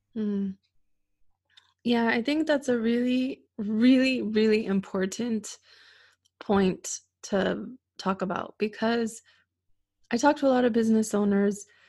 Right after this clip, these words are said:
who don't really understand who their target audience is, or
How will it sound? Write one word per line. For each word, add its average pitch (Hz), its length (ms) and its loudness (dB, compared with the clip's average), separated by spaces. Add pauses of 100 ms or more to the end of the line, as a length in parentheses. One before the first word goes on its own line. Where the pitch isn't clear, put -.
(460)
who 226 680 2 (380)
don't 226 200 4
really 247 240 2
understand 214 1000 0 (280)
who 226 120 0
their 202 140 0
target 214 380 -2
audience 208 460 -2
is, 208 420 -2 (120)
or 196 560 -2